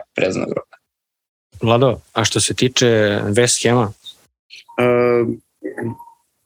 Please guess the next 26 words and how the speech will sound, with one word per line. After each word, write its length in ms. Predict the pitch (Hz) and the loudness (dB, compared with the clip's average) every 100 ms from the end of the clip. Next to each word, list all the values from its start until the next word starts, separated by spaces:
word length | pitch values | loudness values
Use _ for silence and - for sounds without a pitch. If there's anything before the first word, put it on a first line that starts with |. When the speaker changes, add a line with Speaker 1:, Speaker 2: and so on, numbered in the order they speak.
| - | -2
Speaker 3:
pričali 300 | 147 - 196 | 0 2 2
smo 140 | - | 2
dosta 360 | 143 160 156 143 | 2 2 2 2
o 20 | |
West 260 | 135 131 143 | 2 0 0
Hamu 160 | 131 | 0
prethodnih 460 | 120 127 120 131 117 | 0 0 0 -2 0
nedelja 800 | 127 123 - 131 127 117 113 110 117 | 0 0 0 2 2 2 2 2 2
i 100 | 117 | 0
na 100 | 117 | 0
Twitteru 460 | - 123 151 139 | -2 0 2 2
i 40 | 120 | 0
na 80 | |
svemu 280 | 120 131 127 120 | 0 0 0 0
tome. 380 | 123 143 151 139 - - - 135 | 0 2 0 -4 -12 -14 -4 0
West 300 | 147 - 160 | 0 2 2
Ham 140 | 156 | 2
je 100 | 143 | 0
tim 240 | 156 160 | 0 0
koji 240 | 139 135 127 | 2 2 4
je 260 | 123 117 - - - | 2 0 -4 -12 -6
u 80 | |
prvih 260 | 110 139 135 | 0 2 2
sedam 280 | 147 139 131 | 0 0 2
godina 360 | 139 135 123 | 2 2 2
uprave 480 | 127 127 131 120 113 | 0 0 0 2 0